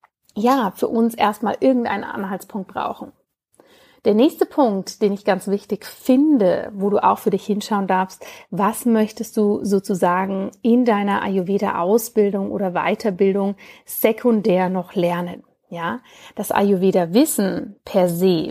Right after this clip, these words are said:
wird wahrscheinlich in den meisten Ausbildungen sehr, sehr gut vermittelt. Aber sind dir zusätzlich noch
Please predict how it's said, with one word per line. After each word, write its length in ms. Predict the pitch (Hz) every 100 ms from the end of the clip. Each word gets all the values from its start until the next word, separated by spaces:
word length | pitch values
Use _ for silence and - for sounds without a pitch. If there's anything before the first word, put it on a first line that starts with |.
| 180
wird 180 | 196 190
wahrscheinlich 480 | 180 208 185 175
in 80 | 196
den 160 | 180 185
meisten 340 | 180 190 -
Ausbildungen 500 | - 185 - 185 180
sehr, 200 | 165 180
sehr 160 | 175 180
gut 360 | 202 185 185 -
vermittelt. 680 | - 180 180 185 - - _ _ - - - -
Aber 220 | 196 214
sind 260 | 220 277 285
dir 140 | 269
zusätzlich 520 | - 269 269 269 269
noch 200 | 262 240